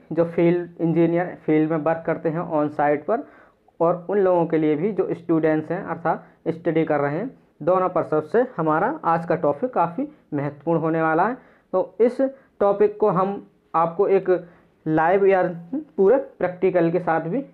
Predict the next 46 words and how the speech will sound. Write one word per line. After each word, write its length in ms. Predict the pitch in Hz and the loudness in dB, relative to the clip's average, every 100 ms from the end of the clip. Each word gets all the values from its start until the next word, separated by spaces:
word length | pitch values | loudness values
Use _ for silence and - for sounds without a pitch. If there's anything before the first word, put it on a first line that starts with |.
| - | -4
दिखाऊंगा, 420 | 156 160 151 208 | -2 0 0 0
आप 280 | - 180 196 - | 2 0 -2 -2
last 320 | 160 165 - | -2 -2 -2
तक 140 | 214 214 | -2 -2
उसका 200 | 196 190 | -2 -2
video 340 | 165 156 160 160 - 147 | 0 -2 -2 -6 -12 0
देखें। 340 | 156 156 254 - - - - - _ _ | 0 0 -4 -6 -20 -20 -20 -20 _ _
तो 80 | 233 | 2
दोस्तों, 380 | 226 226 277 277 277 | 2 2 0 0 -4
आज 340 | 202 175 202 220 | -4 0 0 0
का 80 | 247 | 0
जो 80 | 262 | 0
टॉपिक 460 | - 180 185 254 | 2 0 0 0
है 60 | 202 | 0
हमारा 400 | 180 165 185 269 - _ _ _ | 0 0 0 -2 -10 _ _ _
वो 140 | 175 175 | -2 0
है 200 | 202 320 - _ | 2 -2 -8 _
tan 220 | 196 190 180 | 0 2 4
delta 380 | 156 151 233 269 - | 2 2 -2 -2 0
test। 360 | 151 127 - - - - _ | 0 0 -8 -20 -20 -20 _
दोस्तों, 260 | 220 226 302 - - | -2 0 -2 -4 -2
tan 240 | 220 247 | 0 2
delta 300 | 226 214 220 | 4 2 2
test 440 | 220 214 208 - - | 0 0 0 -6 0
क्या 180 | 180 | 0
है 300 | 175 170 196 - - _ - | 2 -2 -4 -10 -20 _ -2
और 320 | 170 185 - | 0 0 -2
क्यों 160 | 214 214 | -2 0
किया 220 | 208 170 | 2 4
जाता 280 | 160 143 151 | 4 2 -2
है 220 | 135 185 | -2 -6
और 240 | 202 202 190 | -6 -4 -4
इससे 300 | 170 - 185 | -2 -2 2
जो 120 | 175 | 0
हम 300 | 135 190 226 _ | 0 -8 -10 _
क्या-क्या 320 | 190 170 170 180 | 0 0 2 0
इसके, 280 | 170 - | -2 -2
अ, 100 | 214 247 - - _ _ | -2 -4 -14 -20 _ _
advantage 800 | 160 160 160 156 165 165 170 165 | -2 0 2 2 0 0 0 0
हैं 140 | 160 185 | 0 -4
जिससे 280 | 170 170 | -2 -2
कि 100 | 160 | 0
हमें 280 | 160 143 208 | -2 -4 -6
किस 300 | 214 185 180 | -2 -2 -2
चीज़ 200 | 160 151 | -2 -2
का 180 | 170 214 | -2 -4